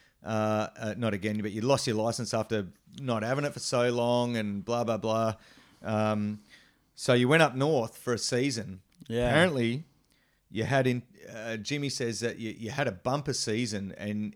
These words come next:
Speaker 1: and he said you went up there. He said it might have been one or two seasons, but he said you basically went up there as a boy.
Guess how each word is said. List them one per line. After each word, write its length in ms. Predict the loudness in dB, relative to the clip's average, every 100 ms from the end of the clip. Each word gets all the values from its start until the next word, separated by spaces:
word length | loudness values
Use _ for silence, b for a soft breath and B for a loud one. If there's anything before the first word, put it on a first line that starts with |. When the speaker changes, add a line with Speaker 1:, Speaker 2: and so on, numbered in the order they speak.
| -8
Speaker 1:
and 140 | -6
he 40 | -4
said 280 | -4 -2
you 60 | -2
went 180 | 0 0
up 140 | -2
there. 300 | 2 4 4
He 40 | 0 B B
said 220 | -4 -2
it 20 | 2
might 160 | 4
have 80 | 4
been 140 | 2
one 160 | 2 0
or 40 |
two 220 | 0 -2 -2
seasons, 400 | -2 -6 -6 -4
but 120 | -2
he 80 | -2
said 200 | -4 -4
you 60 |
basically 480 | 0 0 0 -2 -2
went 180 | 0 0
up 140 | 0
there 140 | 0 0
as 100 | 0
a 60 | -4
boy. 480 | -2 -2 -2 -4